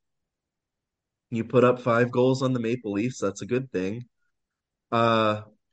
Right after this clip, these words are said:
my concern, though, is that, you know, with, with three checking line,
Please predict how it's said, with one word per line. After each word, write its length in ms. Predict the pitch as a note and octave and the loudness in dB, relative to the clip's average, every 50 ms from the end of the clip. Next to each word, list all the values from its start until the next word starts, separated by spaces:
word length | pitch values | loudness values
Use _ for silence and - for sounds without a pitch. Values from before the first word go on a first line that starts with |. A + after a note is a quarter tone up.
| _ _ _ _ _ | _ _ _ _ _
my 220 | - C3 C3 C3 C3 | 0 2 4 4 4
concern, 580 | C3 - C#3 B2+ C3 - D#3+ D#3+ E3 D#3+ D3+ C#3+ | 2 0 -2 -2 0 0 2 2 2 2 2 2
though, 300 | C3 B2 A#2+ A2+ A2+ A2+ | 2 2 4 4 4 2
is 240 | A2 G#2+ G#2 G#2 - | 2 0 -2 -6 -6
that, 360 | - A2+ G#2+ G#2 G2+ G2 - - _ | -4 -2 0 0 0 -2 -4 -6 _
you 160 | - A#2+ A#2 | -6 -4 -2
know, 260 | A2+ G#2+ G#2 G2+ G2 G2 | 0 0 2 2 0 0
with, 220 | G2 G#2 G#2 G#2 - _ _ - | 0 -2 -4 -4 -8 _ _ -6
with 160 | A#2+ A#2 A#2+ - _ - | -6 -6 -6 -10 _ -6
three 220 | B2 B2 B2 A#2+ | -4 -2 -2 -2
checking 540 | A#2+ - - A#2+ A#2 - - A2+ G#2 G2+ G2 | -2 0 0 0 0 -2 -4 -6 -6 -4 -4
line, 600 | F#2+ F#2 F#2+ F#2 F#2 F2+ F2+ F2+ F2+ F#2 F#2 F2+ | -4 -2 -2 -2 -2 -2 -2 -4 -6 -6 -10 -10